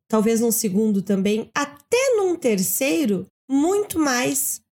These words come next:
importante do que o amor. Porque o amor, ele não vem do nada. O amor, você não passa por uma pessoa, sabe algum projeto sobre ela, conhece o seu círculo de convivência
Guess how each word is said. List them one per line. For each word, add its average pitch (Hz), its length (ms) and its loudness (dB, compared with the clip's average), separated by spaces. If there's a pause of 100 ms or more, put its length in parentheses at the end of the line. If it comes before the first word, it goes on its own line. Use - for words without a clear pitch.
importante 370 720 0
do 269 140 -2
que 285 160 -2
o 277 80 2
amor. 247 440 0 (340)
Porque 262 280 0
o 285 80 2
amor, 226 560 2 (360)
ele 320 160 2
não 339 240 2
vem 277 320 0
do 220 120 2
nada. 180 580 -2 (220)
O 233 100 2
amor, 233 520 2
você 240 280 -2
não 330 200 -2
passa 320 480 -2
por 247 160 -4
uma 240 200 -2
pessoa, 220 880 -2 (240)
sabe 277 600 -2
algum 247 280 0
projeto 240 560 -2
sobre 190 380 -2
ela, 214 520 0
conhece 233 800 -2
o 240 60 -8
seu 214 220 0
círculo 233 500 -2
de 202 140 -2
convivência 214 1000 0